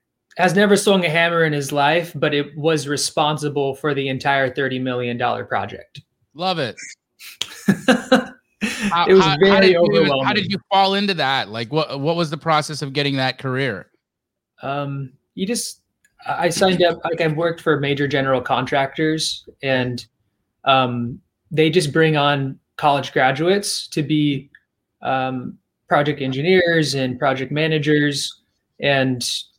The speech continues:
Speaker 1: when you're the general contractor, you're responsible, you're the glue for, for all the construction. And then you're sitting in the owner, architect, contractor meetings once a week.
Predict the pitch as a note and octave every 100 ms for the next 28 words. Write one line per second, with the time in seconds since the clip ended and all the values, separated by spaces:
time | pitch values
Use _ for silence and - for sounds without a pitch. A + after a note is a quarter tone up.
0 | _ _ _ _ _ _ _ - - _
1 | - D#3+ F3 E3 C#3+ - _ D3+ E3+ D#3+
2 | D3+ D#3 D3+ C#3+ - G3 - F3 D#3 -
3 | D3+ C#3+ C#3+ D#3+ F3+ F#3 F3+ E3+ D#3+ D#3+
4 | D#3 F#3+ G#3 E3+ E3+ F3+ E3+ C3+ A2+ _
5 | _ _ _ - D#3+ - D#3+ - D3 A#2
6 | E3+ E3+ D3+ D#3 D#3 C#3+ E3 D3 - F#3
7 | F#3 F#3+ F#3 E3 D#3+ D#3 D#3+ D#3 - F#3
8 | F3+ E3 D#3 D#3 C#3 C#3 C3+ C3 _ _
9 | _ _ D3+ F3 F3 E3 E3 - D3+ D3+
10 | D#3+ D3+ D#3+ C#3+ - - E3 D3+ - D3+
11 | C#3+ C#3+ C3 C3+ C#3+ C3+ B2 A#2+ - -
12 | D3 C3+ C#3 B2 C#3 F3 -